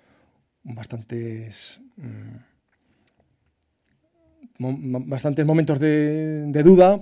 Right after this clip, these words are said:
puesto que alguien se había molestado en recolocar dos fragmentos de la guirnalda, pero puestos al revés. <laughs> Es decir, la hoja de roble la habían colocado en el lugar donde estaba la hoja de laurel y viceversa. Hasta que descubrimos, eh, el asunto, cuando pudimos recurrir a una fotografía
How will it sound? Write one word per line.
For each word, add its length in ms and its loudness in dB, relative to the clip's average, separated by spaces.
puesto 280 -8
que 320 -4
alguien 320 -2
se 100 -4
había 180 2
molestado 680 0
en 180 -12
recolocar 460 -4
dos 140 -6
fragmentos 460 -4
de 60 -2
la 100 0
guirnalda, 640 -4
pero 380 4
puestos 260 -2
al 100 0
revés. 420 -4
<laughs> 260 10
Es 100 -6
decir, 160 -2
la 100 2
hoja 180 0
de 60 4
roble 240 0
la 80 2
habían 180 -2
colocado 720 -2
en 180 -6
el 100 -4
lugar 200 -2
donde 100 -4
estaba 200 -4
la 80 2
hoja 120 -4
de 60 -2
laurel 320 -2
y 40 -2
viceversa. 520 -8
Hasta 240 -10
que 80 -6
descubrimos, 560 -8
eh, 360 -6
el 60 -6
asunto, 280 -10
cuando 240 -8
pudimos 360 -6
recurrir 320 -6
a 40 -2
una 100 -4
fotografía 800 -6